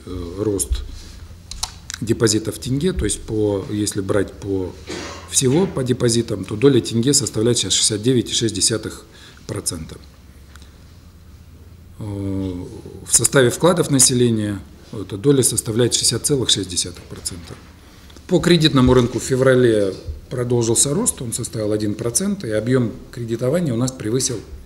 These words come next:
э, десять триллионов тенге.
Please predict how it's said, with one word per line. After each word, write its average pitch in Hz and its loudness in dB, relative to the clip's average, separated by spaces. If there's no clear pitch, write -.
э, 95 -8
десять 113 2
триллионов 107 0
тенге. - -10